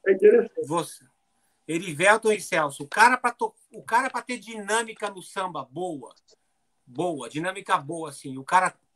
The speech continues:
Speaker 2: vai sentar com violão acústico, você tem que conseguir tocar com violão acústico sem ele tá amplificado e o cara tocar a bateria de uma forma bem suave,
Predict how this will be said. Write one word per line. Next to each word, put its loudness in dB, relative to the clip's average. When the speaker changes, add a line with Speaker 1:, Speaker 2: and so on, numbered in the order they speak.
Speaker 2:
vai 4
sentar -4
com -8
violão -6
acústico, -12
você -10
tem 0
que -18
conseguir -8
tocar 0
com -12
violão -4
acústico -10
sem -6
ele -10
tá -2
amplificado 2
e -8
o -6
cara 0
tocar -4
a -4
bateria -4
de -10
uma -4
forma -4
bem 2
suave, 0